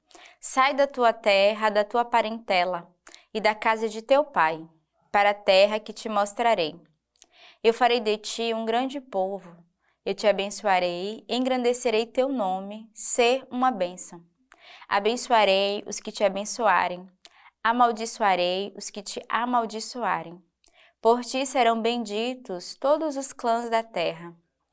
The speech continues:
Abraão partiu como lhe disse o Senhor, e Ló partiu com ele. Abraão tinha setenta e cinco anos quando deixou Harã.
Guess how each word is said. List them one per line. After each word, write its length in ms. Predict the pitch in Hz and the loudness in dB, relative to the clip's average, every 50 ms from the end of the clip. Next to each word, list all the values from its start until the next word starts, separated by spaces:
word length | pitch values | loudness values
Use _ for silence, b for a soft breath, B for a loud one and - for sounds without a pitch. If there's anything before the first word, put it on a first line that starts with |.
| B B B B B B B B | B B B B B B B B
Abraão 560 | 190 190 185 185 190 185 180 180 185 190 208 | 0 2 2 4 4 4 4 4 4 2 2
partiu 640 | - 214 190 196 - - - - - 190 202 220 220 | 0 0 0 0 -2 -6 -8 -6 -4 -2 -2 -2 -2
como 240 | 214 226 214 214 | -2 -2 -2 -2
lhe 140 | 208 208 214 | -2 -4 -6
disse 400 | 190 185 202 202 226 220 - 247 | -6 -6 -8 -8 -6 -8 -8 -10
o 20 | 240 | -10
Senhor, 580 | - - 247 220 208 190 170 165 175 180 190 - _ _ _ b b b b b b | -8 -6 -6 -6 -4 -4 -6 -6 -8 -10 -12 -18 _ _ _ b b b b b b
e 80 | 247 | 0
Ló 280 | 254 247 214 202 208 226 | 2 6 6 6 6 6
partiu 440 | 220 - 240 240 240 - - 226 220 | 4 2 0 0 -2 -4 -6 -6 -4
com 280 | 220 - 262 277 262 | -4 -4 -4 -4 -4
ele. 360 | 202 165 151 156 165 170 - _ _ _ _ _ B B B B B B | -4 -6 -6 -8 -10 -14 -16 _ _ _ _ _ B B B B B B
Abraão 480 | - 214 208 226 220 214 214 240 262 254 | -2 0 2 4 4 4 4 2 2 0
tinha 280 | 254 - 240 226 226 226 | -2 -4 -4 -4 -4 -4
setenta 600 | - - 220 220 226 - 247 240 269 320 330 320 | -4 -4 -4 -4 -4 -4 -4 -4 -4 -4 -4 -6
e 80 | 294 285 | -6 -6
cinco 440 | - - 277 262 269 - - 233 | -6 -6 -8 -8 -10 -8 -4 -2
anos 360 | 202 190 185 185 196 202 214 - | -2 -2 -2 -2 -4 -8 -10 -8
quando 300 | - - 208 208 214 208 | -6 -4 -4 -2 -2 -2
deixou 640 | 202 233 262 254 - - - 202 185 185 196 - - | -2 -2 -2 -4 -6 -4 0 2 2 2 0 -2 -2
Harã. 520 | - 220 220 240 226 190 165 156 160 170 | 0 2 2 2 2 2 -2 -4 -6 -10